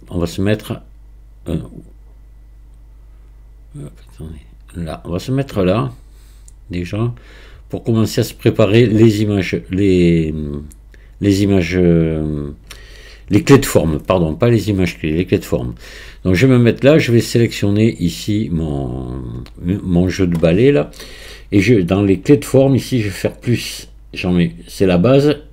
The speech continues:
une autre et une autre. Il m'en faudra, il m'en faut trois. La base, une clé pour, euh, ce balai, une clé pour l'autre. Voilà. Donc je vais me mettre déjà, je vais dire que le un, ça va être celui de gauche, et je vais me mettre sur celui-ci.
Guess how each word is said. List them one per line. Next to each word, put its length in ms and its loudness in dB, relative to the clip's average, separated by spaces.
une 240 2
autre 260 -4
et 40 0
une 160 0
autre. 120 -6
Il 100 -6
m'en 140 -4
faudra, 500 -8
il 80 -6
m'en 120 -2
faut 140 -8
trois. 320 -2
La 100 2
base, 420 0
une 200 4
clé 260 6
pour, 380 0
euh, 640 4
ce 240 -2
balai, 400 6
une 200 -2
clé 180 0
pour 240 -4
l'autre. 300 -8
Voilà. 260 -4
Donc 100 2
je 120 2
vais 80 6
me 60 4
mettre 200 0
déjà, 320 2
je 120 -2
vais 100 2
dire 200 -2
que 100 4
le 240 6
un, 160 4
ça 180 0
va 80 4
être 60 0
celui 320 -2
de 80 -4
gauche, 340 0
et 180 -2
je 100 -2
vais 60 2
me 80 2
mettre 120 -4
sur 200 -12
celui-ci. 480 -4